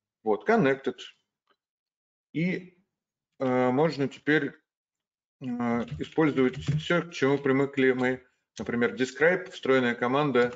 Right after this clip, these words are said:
э, чтобы структуру таблицы узнать. Например, H R employees. Вот, я вижу, какие столбцы есть,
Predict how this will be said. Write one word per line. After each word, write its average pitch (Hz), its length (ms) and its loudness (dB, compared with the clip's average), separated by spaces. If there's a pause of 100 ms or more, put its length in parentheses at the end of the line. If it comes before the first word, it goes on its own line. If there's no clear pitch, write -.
(600)
э, 110 220 -4
чтобы 127 380 2
структуру 131 460 0
таблицы 123 520 2
узнать. 101 480 -6
Например, 104 460 -2
H 117 260 -6
R 143 240 2 (280)
employees. 107 680 -2 (3000)
Вот, 101 240 -8
я 123 180 4
вижу, 117 480 0
какие 123 720 -6
столбцы 117 500 -2
есть, 110 460 -2